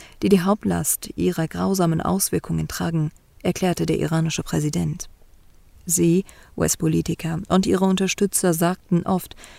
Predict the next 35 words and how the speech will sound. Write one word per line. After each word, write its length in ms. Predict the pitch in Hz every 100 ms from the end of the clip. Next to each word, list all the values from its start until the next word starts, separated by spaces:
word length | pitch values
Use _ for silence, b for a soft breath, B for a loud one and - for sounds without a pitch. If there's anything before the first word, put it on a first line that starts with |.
| B
dass 100 | -
die 120 | 131 151
iranische 460 | 143 160 165 170
Regierung 460 | 156 156 180 170 156
in 140 | 160
sechs 340 | 147 165 - 165
Monaten 580 | 156 165 170 - 160
oder 240 | 151 170 165
im 120 | 160
Jahr 420 | 160 170 170 170
so 300 | 160 170 196
und 200 | 180 160
so 220 | - 185
verschwunden 600 | 170 180 - 175 202 - 165
sein 260 | 165 160
wird. 240 | 160 156 - B B B B
Aber 140 | 156
jetzt 400 | 165 165 - - B B -
sind 320 | 196 190 -
mehr 120 | 185
als 160 | 170 -
vierzig 420 | 202 - 190 -
Jahre 260 | 190 196
vergangen. 540 | 175 151 151 156 147 156 - - - -
Es 160 | 185 -
sind 200 | 196 202
diejenigen, 600 | 226 214 160 147 151 147
die 140 | 147
solche 520 | - 160 160 165 -
Behauptungen 540 | 156 156 170 - 156 151
aufgestellt 760 | 147 165 156 - 160 151 -
haben, 340 | 165 156 151 143
die 120 | 147
gegangen 460 | 156 - 147 151
sind. 320 | 147 151 143